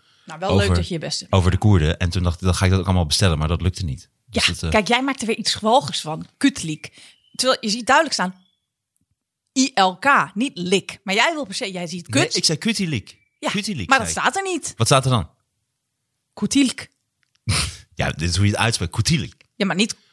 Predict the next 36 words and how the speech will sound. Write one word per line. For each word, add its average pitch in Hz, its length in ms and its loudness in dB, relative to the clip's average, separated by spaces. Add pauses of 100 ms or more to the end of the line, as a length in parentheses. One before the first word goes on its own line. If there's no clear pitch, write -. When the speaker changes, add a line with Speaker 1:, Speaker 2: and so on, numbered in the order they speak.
(140)
Speaker 2:
Maar, 107 160 2
Speaker 1:
kutillik. 220 420 6
Speaker 2:
maar 107 100 4
dan 135 140 6
weet 151 120 6
je 156 60 0
Speaker 1:
Gewoon 165 140 4
Speaker 2:
het 127 80 -2
wel. 127 140 6
Speaker 1:
kutilk. 220 560 2
Speaker 2:
En 110 160 -2
dan, 120 200 -2
maar 120 120 2
dan 123 120 2
weet 135 120 2
je 135 80 0
wat 123 100 0
het 120 80 0
wel 135 140 4
wat 123 100 4
Speaker 1:
Nee, 123 100 4
Speaker 2:
is. - 60 2
Speaker 1:
ik 165 60 -4
denk 202 140 0
dat 214 120 -2
dat 190 120 -4
heel, 240 400 0
eh, 196 400 4
oldschool 190 640 -6
Koerdisch 214 360 -2
is. 156 100 -4
Ja, 170 100 -4
ik - 160 -2
ken 294 160 -4
het 294 100 -4
niet. 165 360 -2